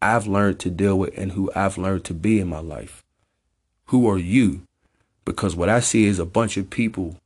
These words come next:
that allow things to happen to them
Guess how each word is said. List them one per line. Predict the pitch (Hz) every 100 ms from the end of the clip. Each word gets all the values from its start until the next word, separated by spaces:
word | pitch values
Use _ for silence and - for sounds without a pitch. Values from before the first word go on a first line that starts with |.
| _ _ _
that | - 87 - _ _
allow | 87 82 90 107 104 87 82 -
things | - 104 104 90 82
to | -
happen | 80 95 107 - 90
to | -
them | 85 85 82 69